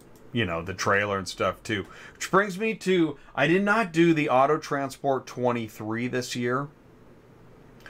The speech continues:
You know, I did the Auto Transport twenty-one, I did the Auto Transport twenty twenty-two,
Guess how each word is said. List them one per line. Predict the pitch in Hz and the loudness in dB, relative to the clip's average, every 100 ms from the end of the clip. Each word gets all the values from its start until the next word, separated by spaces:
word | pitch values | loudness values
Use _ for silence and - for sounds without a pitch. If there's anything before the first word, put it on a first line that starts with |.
| - - - - | -20 -20 -8 2
You | 139 | 4
know, | 156 156 147 - | 6 6 4 2
I | 135 | 0
did | 135 165 | 0 -2
the | 160 | 0
Auto | 151 160 165 | 2 2 2
Transport | 165 156 147 156 151 | -4 -6 -2 -4 -2
twenty-one, | 135 135 131 165 185 175 | -6 -6 -2 0 0 0
I | 151 | -2
did | 131 | -2
the | 120 | -2
Auto | 113 117 | 0 0
Transport | 113 127 117 - 113 107 | 0 -2 -4 -2 -4 -4
twenty | - 113 104 95 - - - | -4 -4 -4 -8 -14 -18 -20
twenty-two, | - 110 98 90 147 156 156 147 | -10 -6 -6 -4 -2 2 2 2